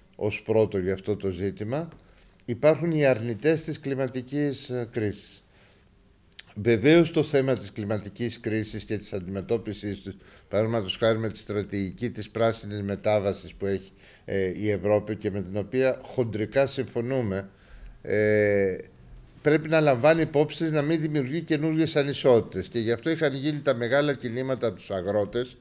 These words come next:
στις Βρυξέλλες και αλλού, διότι είχαν αντιληφθεί και σωστά από την πλευρά τους ότι είχαν αφαιρεθεί πόροι από τη, από την καπ, από την ανανέωση της καπ, για να πάνε για την πράσινη μετάβαση. Είχαμε αποφασίσει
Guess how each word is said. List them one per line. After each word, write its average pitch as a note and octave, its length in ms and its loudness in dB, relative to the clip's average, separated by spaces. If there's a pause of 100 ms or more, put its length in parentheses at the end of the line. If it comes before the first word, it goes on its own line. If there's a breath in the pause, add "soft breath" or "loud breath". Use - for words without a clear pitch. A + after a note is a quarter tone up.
(320 loud breath)
στις A2 240 -6
Βρυξέλλες A#2 580 2
και G#2+ 120 -2
αλλού, A2+ 260 2
διότι C3+ 420 -2 (200 loud breath)
είχαν C#3 340 0
αντιληφθεί G#2+ 640 -2
και A#2 140 -4
σωστά A2+ 380 4
από A#2 120 4
την G#2+ 100 -4
πλευρά G#2 360 2
τους A#2 140 -14 (240 loud breath)
ότι A2 200 -2
είχαν C#3+ 260 -2
αφαιρεθεί B2 520 0
πόροι C3 440 6
από G#2+ 140 2
τη, F2+ 120 -12 (180)
από A2 200 -2
την F#2 140 -6
καπ, A#2+ 300 4 (420 soft breath)
από G2+ 240 -4
την G2 360 -6 (260)
ανανέωση A#2 560 -2
της G#2+ 120 -12
καπ, D3+ 220 0
για D3+ 220 4
να D3+ 160 2
πάνε D#3+ 420 2 (220 loud breath)
για C3+ 140 4
την C3 140 -4
πράσινη C3 400 2
μετάβαση. G#2 560 0 (180)
Είχαμε C#3 340 -2
αποφασίσει C3 1000 -2